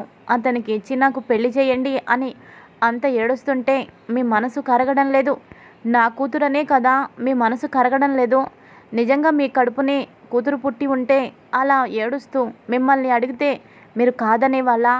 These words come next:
తన ప్రేమని చంపుకొని బ్రతకమనేవాళ్ళా? విక్రమ్ లాంటి వాడే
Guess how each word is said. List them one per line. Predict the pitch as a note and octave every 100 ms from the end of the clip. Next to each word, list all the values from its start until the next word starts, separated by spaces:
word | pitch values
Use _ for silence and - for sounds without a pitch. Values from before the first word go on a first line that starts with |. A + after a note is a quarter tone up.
| - - - _
తన | C4+ C#4+
ప్రేమని | B3+ A#3 B3 C#4
చంపుకొని | C4+ B3 A#3 C4+ C#4+ C#4 B3+ -
బ్రతకమనేవాళ్ళా? | G3 G#3+ - C#4+ C4+ C4+ B3 A3+ A#3+ B3+ - _ - - -
విక్రమ్ | G3+ B3 - D4 D#4
లాంటి | D4+ C#4+ D4
వాడే | C#4 C4+